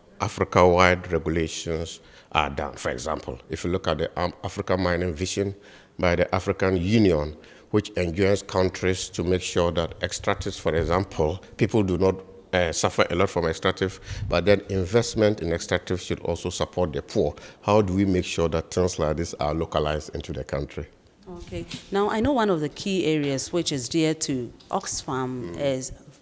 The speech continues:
Speaker 2: agriculture.
Speaker 1: Yes, yes, yes.
Speaker 2: What, how much are you putting in there to, and which areas is that going to cover?
Speaker 1: We are, we are, we are investing in the economic, we call it the Economic Justice and Agricultural Governance portfolio. We are actually investing four point seven million Ghana cedis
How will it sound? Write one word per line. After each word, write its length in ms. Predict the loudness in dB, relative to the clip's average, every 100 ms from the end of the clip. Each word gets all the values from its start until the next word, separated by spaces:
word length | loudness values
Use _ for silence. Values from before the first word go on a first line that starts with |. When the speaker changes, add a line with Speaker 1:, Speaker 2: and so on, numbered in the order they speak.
| -4
Speaker 2:
agriculture. 640 | -4 -2 -4 -6 -6 -8 -8
Speaker 1:
Yes, 460 | -8 -10 -10 -12 -16
yes, 220 | -18 -18
yes. 20 | -4
Speaker 2:
What, 260 | 0 0 -2
how 180 | 0 2
much 240 | 2 -2
are 80 | -2
you 120 | -4
putting 400 | -4 -8 -2 0 0
in 180 | 0
there 200 | -2 -4
to, 200 | -4 -6
and 180 | -4 -4 -4
which 180 | -2
areas 460 | 0 0 0 -2 -6 -6
is 140 | -4
that 120 | -4 -2
going 180 | -4 -4
to 100 | -10
cover? 340 | -12 -8 -10 -12 -18 -2
Speaker 1:
We 200 | 4 8
are, 340 | 8 8 4 0 0
we 160 | 8 10
are, 240 | 10 8
we 120 | 8 10
are 160 | 12
investing 400 | 12 10 8 8
in 120 | 8
the 120 | 10 8
economic, 420 | 8 8 8 6
we 120 | 6
call 160 | 12 12
it 80 |
the 80 | 12
Economic 420 | 8 8 8 8
Justice 420 | 8 6 6 4 6
and 100 | 6
Agricultural 420 | 6 4 6 6
Governance 500 | 6 4 4 4 2
portfolio. 600 | -4 -2 0 2 2 -2 -8 -20 4
We 100 | 8
are 40 |
actually 340 | 8 8 8 10
investing 420 | 8 4 4 2
four 220 | 4 2
point 220 | 2 -2
seven 340 | 0 0 0 0
million 360 | 2 2 2
Ghana 280 | 2 0 0
cedis 640 | -2 -4 -4 -4 -6 -10